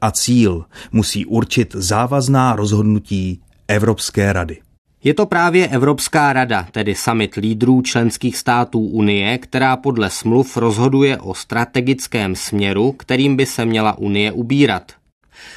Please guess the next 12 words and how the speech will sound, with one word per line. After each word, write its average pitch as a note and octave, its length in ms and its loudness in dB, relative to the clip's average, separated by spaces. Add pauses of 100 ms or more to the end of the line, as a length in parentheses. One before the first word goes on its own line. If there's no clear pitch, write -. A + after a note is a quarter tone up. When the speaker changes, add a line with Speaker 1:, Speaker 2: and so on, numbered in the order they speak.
(220)
Speaker 2:
V - 40 -10
době D3 280 2
krizí B2 500 2
minulých B2 560 2
let G#2 320 -2
role G#2+ 340 0
a G2+ 140 -6
vliv G2+ 420 -4
Evropské G#2+ 600 -4
rady G2+ 320 -2
výrazně G2 560 -2
narostly. A2 600 -2